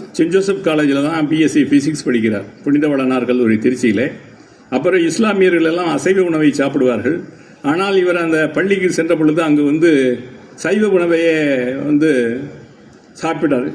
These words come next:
ஏன் அப்படின்னு சொன்னா, அசைவ உணவுக்கும் சைவ உணவிற்கும் வித்தியாசம் ஐந்து ரூபாய். அந்த ஐந்து ரூபாய் குறையுமே என்பதற்காக சைவ உணவையே சாப்பிட்டு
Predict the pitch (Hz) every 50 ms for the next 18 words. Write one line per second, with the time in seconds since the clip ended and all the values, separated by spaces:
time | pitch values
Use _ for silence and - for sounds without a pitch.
0 | - - 147 165 202 214 214 185 160 147 160 165 147 135 131 131 139 156 175 185
1 | 190 - - - - - - - - 143 151 156 180 214 226 214 208 196 185 180
2 | 180 180 170 196 175 156 - 143 170 175 190 185 180 170 160 160 151 147 156 160
3 | 143 123 120 143 147 143 139 151 160 180 185 - - - - - - - 131 151
4 | 160 160 151 143 135 127 120 117 117 113 113 - - - - - - - - -
5 | - - - - - - - 175 170 156 143 127 - - - - - - - 135
6 | 120 120 131 160 185 185 190 190 185 185 185 202 196 190 - 175 165 170 180 180
7 | 180 185 180 175 156 143 143 147 147 139 135 139 139 143 151 151 156 151 139 -
8 | - - - - 156 160 165 170 165 156 139 135 139 143 139 143 139 147 156 151
9 | 131 - 120 131 - - - - - 123 127 123 -